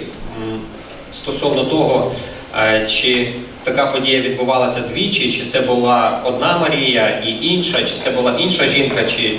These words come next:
дім Марти це і був будинок Симона Прокаженого, який описують інші євангелисти. Е, важко сказати достеменно, але по великій вірогідності ця історія, яка описує знову прихід Ісуса в дім Марти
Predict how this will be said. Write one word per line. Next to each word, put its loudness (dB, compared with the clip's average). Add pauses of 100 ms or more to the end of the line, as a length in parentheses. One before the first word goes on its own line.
дім 2
Марти 0
це -4
і -4
був -2
будинок 0 (340)
Симона 2
Прокаженого, 0
який 0
описують 0
інші -2
євангелисти. 0 (720)
Е, 2 (920)
важко 0
сказати -2
достеменно, -2 (140)
але -2
по 0
великій 2
вірогідності 2
ця 2
історія, 2
яка 0
описує -2 (340)
знову 2
прихід 0 (200)
Ісуса 2 (380)
в -4
дім 0
Марти 0